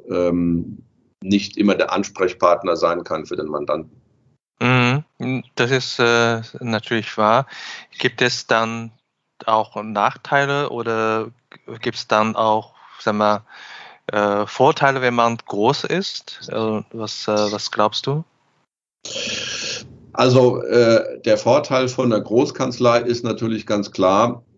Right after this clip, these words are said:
Speaker 1: ähm, dass man sich auf, äh, Spezialgebieten, ähm, stetig aktualisieren kann. Also man kann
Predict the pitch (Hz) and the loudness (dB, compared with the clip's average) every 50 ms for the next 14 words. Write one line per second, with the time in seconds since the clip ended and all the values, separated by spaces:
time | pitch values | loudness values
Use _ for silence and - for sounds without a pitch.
0 | _ _ _ - - - 104 107 107 107 104 101 - 76 - - 107 107 - - | _ _ _ -16 -8 -2 0 0 0 0 -2 -4 -6 -12 0 2 2 2 2 2
1 | 110 101 101 101 101 101 95 - - - _ - _ - - - _ _ _ _ | 2 2 4 4 4 2 2 0 -6 -14 _ -20 _ -20 -20 -20 _ _ _ _
2 | _ _ _ - - 117 113 - - - 95 104 98 - - - - - - - | _ _ _ -6 -2 0 0 0 0 2 2 2 2 2 -6 -16 -20 -14 -8 -6
3 | 104 95 - - - - - - 104 98 - - 101 90 90 98 117 123 120 120 | -4 -4 -4 -6 -10 -14 -4 -4 -4 -2 0 0 2 4 4 4 4 4 4 2
4 | 107 - - 107 110 110 110 - 110 107 107 104 101 101 - - _ _ _ - | 0 0 0 -2 -2 -2 -2 -2 -2 0 2 2 2 0 -2 -6 _ _ _ -4
5 | 98 98 95 95 95 95 95 95 92 90 90 87 - _ _ _ _ _ _ _ | -2 0 2 2 4 4 4 4 2 2 0 -4 -8 _ _ _ _ _ _ _
6 | _ _ _ _ _ _ _ _ _ _ _ _ _ _ _ _ _ _ _ _ | _ _ _ _ _ _ _ _ _ _ _ _ _ _ _ _ _ _ _ _
7 | _ _ _ _ - 71 73 - - - 107 107 120 117 120 98 - - 104 - | _ _ _ _ -20 -18 -16 -16 -2 2 4 4 4 4 2 -2 -2 -6 -8 -6
8 | - - 95 95 95 90 85 - 101 101 101 92 - - 64 64 - - 78 82 | -2 0 0 2 2 0 0 2 2 2 2 0 -4 -10 -12 -12 -10 -8 -8 -6
9 | 80 92 90 90 90 90 90 - - 98 104 104 95 | -4 -4 -2 -2 -2 -2 -2 0 0 2 2 0 0